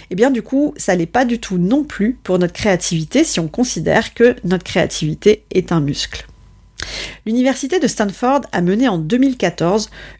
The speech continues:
une étude qui prouve que le simple fait de marcher permet d'être plus créatif. Et encore plus étonnant,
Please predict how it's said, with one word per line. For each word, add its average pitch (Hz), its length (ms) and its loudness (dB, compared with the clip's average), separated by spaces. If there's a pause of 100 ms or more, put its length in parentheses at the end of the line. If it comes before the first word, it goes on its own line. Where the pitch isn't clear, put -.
une 196 140 2
étude 247 260 0
qui - 140 -4
prouve - 320 -2
que 208 100 2
le 170 140 4
simple 320 500 2
fait 202 220 0
de 175 80 2
marcher 170 480 0 (320)
permet 214 300 2
d'être 185 180 0
plus 233 140 -4
créatif. - 680 -2 (840)
Et 220 80 4
encore 190 260 0
plus 240 180 2
étonnant, 214 460 2